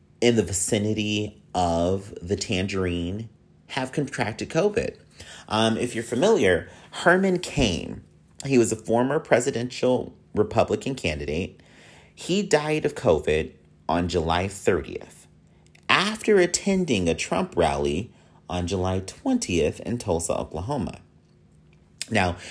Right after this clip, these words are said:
the event has not been directly linked to him contracting covid, but eight other staffers of Trump's team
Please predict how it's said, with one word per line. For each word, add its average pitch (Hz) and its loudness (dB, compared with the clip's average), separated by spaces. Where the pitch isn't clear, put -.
the 110 6
event 127 4
has 113 4
not 110 0
been 101 4
directly 92 0
linked 156 -2
to 151 0
him 143 2
contracting 135 -4
covid, 147 2
but 85 0
eight - 2
other 175 2
staffers 160 2
of 90 0
Trump's 117 -4
team 156 -2